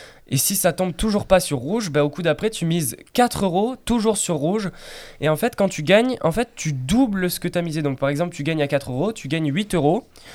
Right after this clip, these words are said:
Et tu gagnes huit euros, sauf que t'as, les parties d'avant, t'avais perdu, t'avais perdu sept euros. Et en fait, du coup, euh, t'as gagné ta mise de départ qui était en fait de un euro. Donc, c'est intéressant, euh, si tu, si tu,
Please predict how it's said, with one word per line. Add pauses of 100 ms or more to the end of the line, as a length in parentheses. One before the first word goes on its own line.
(300)
Et
tu
gagnes
huit
euros,
sauf
que
t'as,
les
parties
d'avant,
t'avais
perdu, (300)
t'avais
perdu
sept
euros. (540)
Et
en
fait,
du
coup,
euh,
t'as
gagné
ta
mise
de
départ
qui
était
en
fait
de
un
euro. (580)
Donc,
c'est
intéressant,
euh,
si
tu,
si
tu,